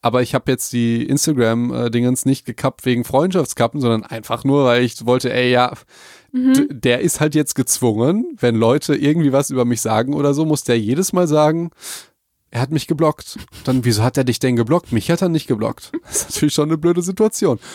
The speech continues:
Speaker 1: Und ich bin dafür verantwortlich und ich find es ziemlich geil. Ja, also,
Speaker 2: <laughs>
Speaker 1: wenn du so bescheuert bist und dann da mir offen noch darüber mir sagst, dass es scheiße ist, dann musst du ja davon ausgehen, dass, äh, dass du mir dann auch nicht
Speaker 2: Ja.
Speaker 1: mehr folgen darfst, so.
Speaker 2: Ja.
Speaker 1: Und das ist ja, äh, vollkommen legitim.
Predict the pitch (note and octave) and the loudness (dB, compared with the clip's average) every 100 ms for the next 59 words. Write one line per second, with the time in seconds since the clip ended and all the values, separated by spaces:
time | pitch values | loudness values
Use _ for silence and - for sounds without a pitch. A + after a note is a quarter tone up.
0 | - C3+ B2+ C#3+ C3+ C3+ C#3 A#2+ A2+ - | -10 -4 -2 0 0 0 0 0 0 0
1 | C3 D#3+ E3+ B2 - A#2+ A#2+ - A#2 C#3 | 0 2 0 0 -2 -2 -2 0 0 2
2 | A3+ F#3+ A2+ A2 _ B2+ C3 - F#3 D3+ | 2 4 2 0 _ 0 2 2 0 2
3 | D3 C#3+ G4 D4 F3 D3+ E3 D#3+ B3+ C4 | 2 2 0 -2 0 0 2 2 2 2
4 | - A#3+ A3+ C#3 - C#3+ F3 D#3+ D3+ D#3+ | 2 2 4 4 2 0 0 0 0 2
5 | D#3+ D#3+ D#3 E3+ E3 - - D#3+ _ _ | 2 2 4 0 0 -12 -14 -16 _ _
6 | _ F#3+ - - B3 A3+ G#3+ - F#3 G3 | _ -2 -2 -6 -2 0 0 2 2 2
7 | G3 F#3+ G3+ F#3 F3+ - E3+ E3+ E3+ F3+ | 2 2 2 2 0 0 -6 -4 0 0
8 | - C#3 A2+ A2+ C#3 F#3+ E3 B2+ - - | 0 -4 -2 -2 0 0 0 -2 -6 -8
9 | B2 - C#3 B2+ - - B2 A#2+ A#2+ - | -8 -4 -2 -2 -4 -4 0 2 0 -4
10 | - - _ - B2 A#2+ A2+ - - - | -18 -20 _ -4 0 2 2 0 0 0
11 | G3+ D#4+ G#3+ - - A#2 A#2 - _ - | 0 0 0 -4 -4 -4 -4 -6 _ -20
12 | - B3+ A#3+ C3 C#3 - B2 A#2+ A#2 - | -6 -2 0 -2 -4 0 2 2 0 -6
13 | - _ _ B2+ A#2+ - B2+ - B2 A#2 | -20 _ _ 0 0 0 -2 0 0 0
14 | A#2 F#3 F3 | -2 0 0